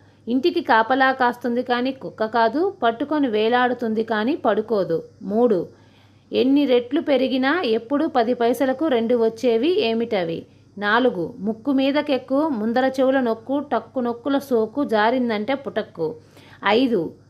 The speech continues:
"అడవిలో పుట్టింది, మేదరింట్లో మెలిగింది, ఒంటి నిండా గాయాలు, కడుపు నిండా రాగాలు, నేనెవరిని?" వీటి ఆన్సర్స్,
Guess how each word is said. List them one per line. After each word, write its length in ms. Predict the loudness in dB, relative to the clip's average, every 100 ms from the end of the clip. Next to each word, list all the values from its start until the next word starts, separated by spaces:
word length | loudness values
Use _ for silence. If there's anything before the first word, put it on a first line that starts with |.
| -8
"అడవిలో 420 | -2 2 4 4 4
పుట్టింది, 640 | 2 -4 -2 -2 0 0 0 0
మేదరింట్లో 760 | -2 0 0 2 2 2 2 2
మెలిగింది, 640 | 2 2 2 0 0 0 0
ఒంటి 360 | -2 -2 -2
నిండా 340 | -2 0 2 2
గాయాలు, 640 | 4 2 2 4 2 2 0 -2
కడుపు 280 | -2 -2 0
నిండా 320 | -2 0 2 4
రాగాలు, 640 | 4 2 2 2 2 2 0 -4 -12 -20 -6
నేనెవరిని?" 800 | -2 0 2 2 4 2 0 -2 -4 -6 _ _ _ _ _ -4
వీటి 300 | -2 2 4 4
ఆన్సర్స్, 500 | 4 4 2 2 -4